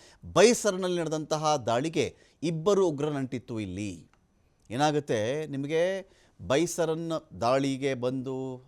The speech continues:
ಅಲ್ಲಿ ಹಿಂದೂಗಳ ಹತ್ಯಾಕಾಂಡವನ್ನ ಮಾಡಿದ್ರಲ್ಲ, ಅದೊಂದು ಭಾಗ. ಅದಕ್ಕೆ ಅಲ್ಲಿ ಯಾರು ಫೀಲ್ಡಲ್ಲಿ ಕಾಣಿಸ್ಕೊಳ್ತಾರೋ ಅಷ್ಟೇ ಜನ ಇರಲ್ಲ, ಇದರ ಹಿಂದೆ ಬೇಕಾದಷ್ಟು ಕೈಗಳಿರ್ತವೆ. ಅಂಥ ಎರಡು ಕೈಗಳು ಇವು ಅಂತ ಅನುಮಾನ ಬಂತಲ್ಲ,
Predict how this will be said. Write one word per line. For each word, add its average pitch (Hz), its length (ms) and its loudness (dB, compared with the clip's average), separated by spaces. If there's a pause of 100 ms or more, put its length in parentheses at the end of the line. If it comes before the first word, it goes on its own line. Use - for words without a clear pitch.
ಅಲ್ಲಿ 117 500 -6
ಹಿಂದೂಗಳ 127 440 -4
ಹತ್ಯಾಕಾಂಡವನ್ನ 117 720 -6
ಮಾಡಿದ್ರಲ್ಲ, 95 460 -6
ಅದೊಂದು 117 480 -6
ಭಾಗ. 95 260 -6 (960)
ಅದಕ್ಕೆ 139 280 -6
ಅಲ್ಲಿ 139 240 2
ಯಾರು 170 580 2 (120)
ಫೀಲ್ಡಲ್ಲಿ 196 300 2
ಕಾಣಿಸ್ಕೊಳ್ತಾರೋ 147 600 -6
ಅಷ್ಟೇ 135 240 -6
ಜನ 120 140 -8
ಇರಲ್ಲ, 107 300 -6 (180)
ಇದರ 104 140 -8
ಹಿಂದೆ 120 300 -8
ಬೇಕಾದಷ್ಟು 143 580 -6
ಕೈಗಳಿರ್ತವೆ. 120 960 -4 (120)
ಅಂಥ 196 340 -4 (160)
ಎರಡು 170 440 4
ಕೈಗಳು 160 500 0
ಇವು 180 400 -2
ಅಂತ 175 180 -4
ಅನುಮಾನ 147 420 -2
ಬಂತಲ್ಲ, 110 400 -8